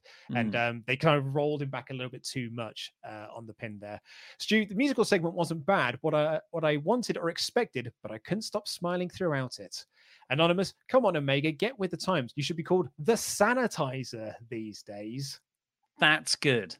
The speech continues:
Speaker 2: I like that a lot.
Speaker 1: Invoke Dragon, "I was talking to a friend during the Omega entrance. I wanted him to destroy Sonny Kiss. I lost it when he squashed him. Love the cleaner." Uh, Anthony Pride, "M J F was once featured on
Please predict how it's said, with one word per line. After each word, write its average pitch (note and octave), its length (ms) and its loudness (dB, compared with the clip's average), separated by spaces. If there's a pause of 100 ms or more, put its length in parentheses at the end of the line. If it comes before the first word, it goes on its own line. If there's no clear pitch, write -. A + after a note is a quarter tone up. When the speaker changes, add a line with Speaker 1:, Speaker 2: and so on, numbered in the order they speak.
(100)
Speaker 2:
I B2 100 -8
like A#2 340 -2
that A2 160 -4
a G#2 60 -2
lot. G2 320 -6 (760)
Speaker 1:
Invoke D#3+ 240 4
Dragon, E3 320 4
"I E3+ 40 0
was E3+ 120 4
talking A3+ 260 4
to F3 140 4
a D#3 40 4
friend D#3+ 260 2
during C#3 180 0
the C3+ 100 0
Omega C3 400 0
entrance. C#3 400 -2
I C3+ 80 0
wanted D3 380 -2
him E3 120 -4
to E3 180 -6
destroy F3 880 4
Sonny B2+ 280 -2
Kiss. B2 300 0 (320)
I D#3 140 4
lost G#3 420 4
it C3+ 140 2 (180)
when C#3+ 180 2
he D3 80 4
squashed C#3 380 -2
him. G#2 180 -14 (100)
Love B2 360 0 (140)
the G#2+ 100 -10
cleaner." G#2 580 -14 (880)
Uh, B2+ 200 2
Anthony D3 260 2
Pride, D3 320 4
"M G3 160 6
J F3 220 6
F D#3+ 140 2
was D#3 140 0
once D3 200 -4
featured F#3 360 0
on D#3 140 -4